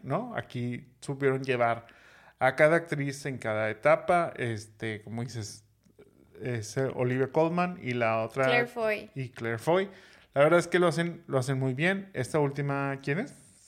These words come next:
Speaker 2: Es, este, mm,
Speaker 1: Una señora.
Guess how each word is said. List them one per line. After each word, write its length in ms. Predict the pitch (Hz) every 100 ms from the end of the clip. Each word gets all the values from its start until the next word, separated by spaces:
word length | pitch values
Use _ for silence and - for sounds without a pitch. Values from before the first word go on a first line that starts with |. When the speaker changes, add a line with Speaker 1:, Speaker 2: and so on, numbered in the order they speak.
| _ _ _ -
Speaker 2:
Es, 320 | 214 208 208
este, 920 | 202 - - 208 196 190 185 180 180
mm, 640 | 185 190 190 196 _ _ 165
Speaker 1:
Una 140 | 175
señora. 400 | 143 120 101 -